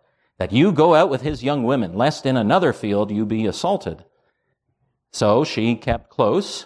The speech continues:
to the young women of Boaz, gleaning until the end of the barley and wheat harvests. And she lived with her mother-in-law.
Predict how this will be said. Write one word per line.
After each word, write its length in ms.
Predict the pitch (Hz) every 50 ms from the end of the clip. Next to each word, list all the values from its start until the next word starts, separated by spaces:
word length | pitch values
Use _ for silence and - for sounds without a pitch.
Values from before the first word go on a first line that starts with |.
| _ _ _
to 140 | _ - 98
the 80 | 95
young 260 | 90 98 110 127 131 113
women 220 | 113 120 131 139
of 100 | 156 143
Boaz, 480 | 113 98 92 87 85 87 98 135 156 123
gleaning 500 | - 107 104 113 120 131 135 160 202 180
until 220 | 117 - - 117
the 140 | 101 101 98
end 160 | 107 120 143
of 80 | 160 165
the 40 |
barley 440 | 143 110 110 92 87 87 95 104 131
and 100 | 113 95
wheat 220 | 98 127 143 - -
harvests. 560 | - 202 233 180 95 80 - - - - - _ _ _ _ _ _ _ _ _ _ _ _ -
And 140 | 85 76 -
she 100 | - 92
lived 480 | 85 92 120 151 165 160 151 - - - _ _ _ _
with 140 | - 82 -
her 60 | 95 87
mother-in-law. 720 | 92 110 120 113 90 80 80 80 76 - - - -